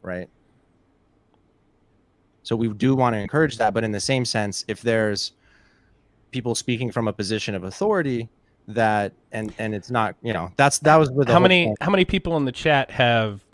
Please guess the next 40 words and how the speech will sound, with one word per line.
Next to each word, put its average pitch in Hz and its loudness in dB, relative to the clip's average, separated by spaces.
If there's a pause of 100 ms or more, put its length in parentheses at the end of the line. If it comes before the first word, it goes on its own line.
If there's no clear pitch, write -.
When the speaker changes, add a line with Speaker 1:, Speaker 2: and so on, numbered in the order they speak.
(140)
Speaker 2:
had 127 0
a 113 0
chance 123 -2
to 113 -4
watch, 107 0 (1160)
um, 104 0
that 98 -4
video? 101 -6 (180)
<clears throat> 165 2 (100)
It's, 110 -6
I 117 2
think 113 0
it, 107 -4
I, 107 -2 (120)
Zach, 110 0
what 123 -2
was 113 -4
the 113 -6
name? 113 -4
It's 104 -10
called 117 2
Checking 131 -2
Out 107 0 (720)
the 107 -8
Industry 113 -2
four 117 -2
dot 104 2
oh 98 -2
Clubhouse. 123 -6 (800)
Speaker 1:
Yes. 107 -2 (380)
Speaker 2:
How, 151 2
Speaker 1:
Yes. 143 -2
Speaker 2:
how 165 2
many 147 4
of 123 2
y'all 120 2
had 110 0
a - -4
chance 107 -4
to, 95 -10